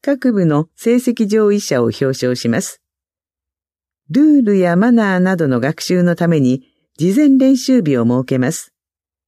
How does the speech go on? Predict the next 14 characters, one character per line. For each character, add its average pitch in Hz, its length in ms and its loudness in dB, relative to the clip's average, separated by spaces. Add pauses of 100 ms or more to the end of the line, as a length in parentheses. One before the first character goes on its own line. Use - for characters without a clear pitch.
(180)
事 170 160 -2
前 190 240 0
練 180 180 0
習 165 300 -2
日、 123 240 -2 (360)
十 226 300 0
一 214 260 -2
月 190 260 -4 (120)
一 185 120 0
日 175 280 -2
土 175 140 0
曜 175 280 0
日 127 160 -4
と - 260 -4